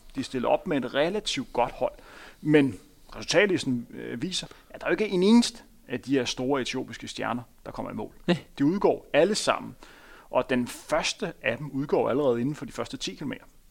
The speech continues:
Speaker 2: Jamen, altså,
Speaker 1: Og, og det er relativt tydeligt et maratonløb at give fortabt efter ti kilometer. Så må du kunne mærke et eller andet, før løbet starter.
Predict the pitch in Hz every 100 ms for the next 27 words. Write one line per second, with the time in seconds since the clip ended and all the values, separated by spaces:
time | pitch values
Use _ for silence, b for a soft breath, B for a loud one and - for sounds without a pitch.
0 | - - - - 226 - - - - -
1 | - 160 160 139 - 185 240 202 170 -
2 | 147 151 165 139 120 139 143 139 127 113
3 | 123 127 - - 135 135 - 120 - -
4 | 139 - 113 98 b b - 160 160 170
5 | 185 196 185 160 - 139 127 113 117 131
6 | - 254 165 170 127 110 127 135 b b
7 | _ _ - - 147 - - - - -
8 | -